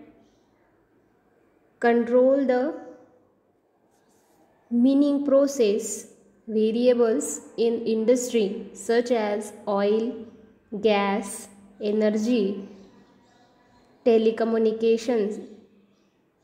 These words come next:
comma, power system, et cetera. Okay, so this is the first point.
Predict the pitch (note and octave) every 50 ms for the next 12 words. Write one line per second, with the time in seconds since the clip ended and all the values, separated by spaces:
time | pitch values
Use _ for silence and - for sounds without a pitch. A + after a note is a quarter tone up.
0 | _ _ _ _ _ - - G#3+ G#3 G#3+ G#3 G#3 G#3 G#3 G#3+ G#3 - - - -
1 | - _ _ _ _ _ - A3+ G#3 G3 F#3+ G3 G3+ G#3 G3+ G3+ G#3 G3+ - -
2 | A#3+ D#4+ - - - - - - - - - - G3+ G3+ - - - - F3+ -
3 | - - - D#3+ - - - - - _ _ _ _ _ _ _ _ _ _ A3
4 | G#3 - - D4+ B3 - - - - - - - _ _ _ - - G#3+ A3 A3
5 | A3 A3+ A3 A#3 A#3 A3 A#3 A#3+ A#3 - - B3+ C4+ C#4+ C#4 - - - - A#3+
6 | A3+ A3 A3+ B3+ F4+